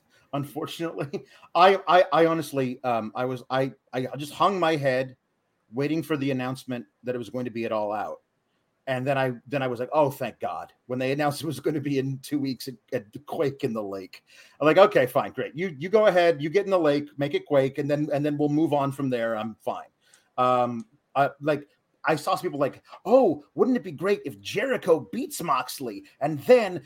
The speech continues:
Kingston gets his match against Jericho and beats Jericho for the title?" If that's what we're actually going for, I guess that's fine. But those few weeks with Jericho holding that belt and cutting his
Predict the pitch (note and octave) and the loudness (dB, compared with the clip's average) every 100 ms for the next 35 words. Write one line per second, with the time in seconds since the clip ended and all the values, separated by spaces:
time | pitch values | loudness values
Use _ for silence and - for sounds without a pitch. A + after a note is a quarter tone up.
0 | _ - C4 D4 - G3 E3 F3 - E3 | _ -6 -2 -2 0 -2 0 -4 -2 -6
1 | A#2 D#3 F3+ - D3 D#3+ - F#3+ F#3 E3 | -4 0 0 -2 -6 -8 -6 -2 0 2
2 | D#3 C3 A2 E3 - - F3+ E3 D#3 D3 | 2 0 -4 -14 -12 -4 0 2 2 -2
3 | A#2+ B2 D3+ C#3+ G2+ - _ _ B2+ B2 | -4 -6 0 0 -2 -8 _ _ -8 -8
4 | - - B2+ E3+ - G#3+ G#3 F#3+ F#3+ F#3+ | -10 -2 -2 -2 -4 0 4 4 2 -6
5 | E3 F#3 G3 - G3 G3+ - _ _ _ | -4 -2 -4 -6 -8 -8 -16 _ _ _
6 | _ _ _ _ _ - C#3 C3+ F3+ F3+ | _ _ _ _ _ -6 -6 0 2 4
7 | F3 D3 - D#3 D3 D3 D3 - - C#3+ | 4 2 2 2 2 0 -4 -10 -10 2
8 | F#3+ G3 F#3 F#3 F3+ E3 E3 - C3+ C#3+ | 6 6 4 -6 0 0 0 -4 -2 2
9 | D3+ D3 C#3+ C3 D3 C3 C3 - C3+ B2+ | 2 4 2 2 -2 -2 -2 0 0 0
10 | A#2+ - C#3 A2+ C3 A2 | -4 -4 -4 -2 -6 -6